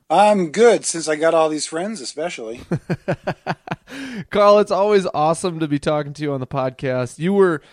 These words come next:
Speaker 2: you were telling Jeff and I off air about your crazy week, but fill everybody else in,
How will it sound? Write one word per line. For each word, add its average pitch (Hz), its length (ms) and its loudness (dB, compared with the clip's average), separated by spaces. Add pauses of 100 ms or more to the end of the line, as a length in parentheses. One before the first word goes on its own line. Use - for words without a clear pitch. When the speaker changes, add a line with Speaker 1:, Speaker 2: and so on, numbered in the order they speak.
(160)
Speaker 2:
you 165 100 -2
were 170 60 0
telling 175 300 -4
Jeff 160 300 0
and 156 80 -8
I 139 360 -6
off 151 340 -4
air 127 420 -6 (340)
about 135 340 -2
your 135 120 -4
crazy 131 480 -4
week, 131 380 -4
but 127 200 -6 (220)
fill 196 200 -2
everybody 202 260 4
else 180 280 2
in, 143 360 -4